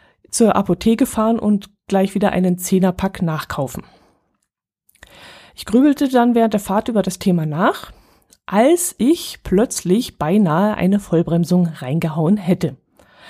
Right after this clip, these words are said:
Mir fiel nämlich auf, dass ich soeben über die Landesgrenze gefahren bin. Und zwar in den Landkreis Ravensburg. Und dieser Landkreis hatte laut einer, eines Newsportals, dem ich folge,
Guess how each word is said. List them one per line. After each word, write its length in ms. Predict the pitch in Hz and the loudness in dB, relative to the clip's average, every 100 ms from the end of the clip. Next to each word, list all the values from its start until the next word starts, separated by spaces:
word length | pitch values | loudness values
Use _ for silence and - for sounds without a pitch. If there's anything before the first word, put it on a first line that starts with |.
| - - - | -20 -8 -2
Mir 100 | 180 | 0
fiel 260 | - 254 | 4 6
nämlich 340 | 254 208 165 - | 6 6 2 0
auf, 300 | 190 359 - _ _ _ - - - - | -2 -2 -10 _ _ _ -20 -20 -18 -8
dass 180 | 196 254 | -4 -4
ich 140 | - | -2
soeben 440 | 185 - 190 226 | -2 0 0 0
über 240 | 208 202 202 | 0 2 2
die 220 | 190 190 | 4 2
Landesgrenze 960 | 170 185 285 294 - 160 170 170 156 139 _ _ _ _ _ _ | 2 0 2 0 -2 2 2 2 -2 -4 _ _ _ _ _ _
gefahren 460 | - 170 143 143 151 | -10 -8 -6 -8 -6
bin. 240 | 165 156 147 _ _ _ _ - - - | -2 -2 -6 _ _ _ _ -20 -20 -12
Und 140 | - 175 | -4 -4
zwar 180 | 175 175 | 0 2
in 80 | |
den 120 | 202 190 | 4 2
Landkreis 540 | 165 - 196 202 - | 0 -2 -4 -4 -4
Ravensburg. 680 | 160 220 208 - 143 - - _ _ - - - - | 0 4 2 0 -4 -6 -20 _ _ -20 -20 -20 -4
Und 120 | 180 | 0
dieser 220 | 202 220 185 | 2 4 4
Landkreis 640 | 170 226 - 277 339 - | 2 -2 2 2 2 -2
hatte 320 | 240 - 277 | -4 2 2
laut 380 | 302 214 202 - | 4 2 0 0
einer, 640 | 185 180 165 156 156 156 156 | 0 0 0 -2 -4 -6 -6
eines 300 | - 170 - | -4 -6 -2
Newsportals, 880 | 180 190 277 - 254 - 262 277 - | 2 4 2 -2 -4 -2 0 0 0
dem 140 | 262 | 0
ich 120 | 262 - | 0 2
folge, 420 | 254 262 294 | 2 4 4